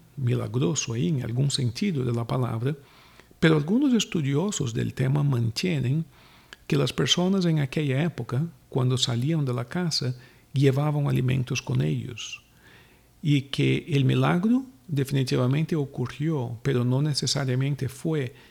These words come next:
que se fabricó comida de la nada, que a lo mejor algunas personas que tenían comida,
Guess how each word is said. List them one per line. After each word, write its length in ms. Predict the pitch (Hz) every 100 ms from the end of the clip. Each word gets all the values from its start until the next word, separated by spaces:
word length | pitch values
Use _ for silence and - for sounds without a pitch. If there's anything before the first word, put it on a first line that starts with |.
| _ _
que 120 | 139
se 160 | - 131
fabricó 540 | 127 123 123 - 135
comida 460 | - 123 131 131 120
de 140 | 113
la 160 | 110 117
nada, 360 | 175 147 120 - - - - - -
que 80 | -
a 40 | 135
lo 100 | 123
mejor 320 | 123 151 156
algunas 440 | 131 123 220 262
personas 520 | - - 139 131 123
que 100 | -
tenían 340 | 120 123 123 120
comida, 520 | 120 117 180 139 143